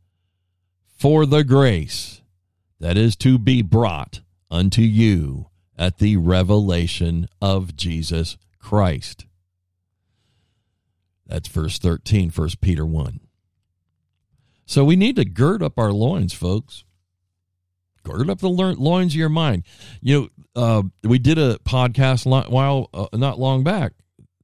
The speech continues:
where I just called it bringing your mind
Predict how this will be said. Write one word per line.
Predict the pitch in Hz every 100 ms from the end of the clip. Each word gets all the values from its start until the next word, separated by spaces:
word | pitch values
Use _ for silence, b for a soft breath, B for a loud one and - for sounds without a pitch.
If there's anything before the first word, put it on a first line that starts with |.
| 55
where | 101 110 107 78
I | 90
just | 117 110 120
called | - 151 202 123
it | - _ _ _ _ _ _ _ _ _ _ _ _
bringing | 95 104 113 120 120 131 120
your | 110 127
mind | 98 85 95 104 120